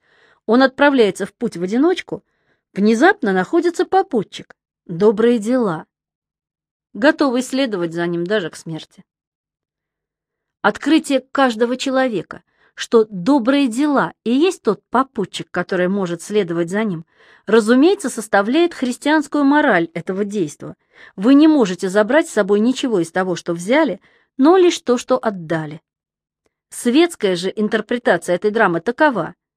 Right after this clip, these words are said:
Волновой эффект, то есть последствия наших добрых дел и благотворного влияния на других людей –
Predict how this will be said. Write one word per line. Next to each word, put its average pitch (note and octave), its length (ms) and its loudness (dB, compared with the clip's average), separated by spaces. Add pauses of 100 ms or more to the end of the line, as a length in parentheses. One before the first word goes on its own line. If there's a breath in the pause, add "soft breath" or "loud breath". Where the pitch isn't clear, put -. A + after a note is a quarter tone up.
(640)
Волновой B3+ 760 2
эффект, - 680 -4 (300)
то A3+ 100 -2
есть A3 160 -6
последствия A3 640 -2
наших E3+ 360 -6
добрых F3+ 380 -6
дел A#3+ 320 -4 (280 soft breath)
и G#3 60 -2
благотворного G#3+ 800 2
влияния F#3 500 -2
на F3 140 -4
других A#3 400 -2
людей – E3+ 460 -2